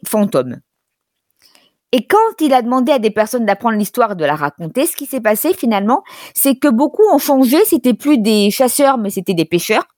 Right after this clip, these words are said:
C'était plus la chasse à la loutre, mais c'était autre chose. Pourquoi ? Bah, parce que finalement, ça se passait peut-être en Europe, les Européens, et il était plus courant de pêcher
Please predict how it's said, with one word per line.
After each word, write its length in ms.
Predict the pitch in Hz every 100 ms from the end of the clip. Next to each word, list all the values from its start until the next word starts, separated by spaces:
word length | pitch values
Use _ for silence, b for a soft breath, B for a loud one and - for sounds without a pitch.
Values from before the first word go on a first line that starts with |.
| _ B B B B
C'était 300 | - 277 294
plus 320 | 247 - 269 285
la 100 | 240
chasse 240 | 269 262
à 60 | 247
la 120 | 233
loutre, 460 | 233 262 262 -
mais 140 | 196 208
c'était 400 | 208 185 220 196
autre 160 | 175
chose. 320 | 226 403 320 - 247 B -
Pourquoi ? 360 | 262 - 269 466 b b -
Bah, 140 | 233
parce 240 | 240 233
que 160 | - 330
finalement, 600 | - 240 220 220 254 311
ça 200 | 285 233
se 60 | -
passait 300 | 226 - 233
peut-être 420 | 214 233 226 196
en 60 |
Europe, 540 | 185 196 208 254 - -
les 240 | 190 196
Européens, 440 | 202 214 220 240 415 B 277 -
et 100 | 247
il 80 | 233
était 200 | - 247
plus 200 | - 302
courant 420 | 311 285 285 285
de 200 | 202 214
pêcher 440 | - 233 208 294